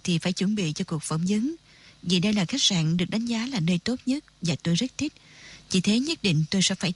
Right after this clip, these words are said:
tìm mọi cách để được nhận vào làm ở đây.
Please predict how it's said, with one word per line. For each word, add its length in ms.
tìm 220
mọi 160
cách 240
để 100
được 200
nhận 280
vào 160
làm 260
ở 140
đây. 280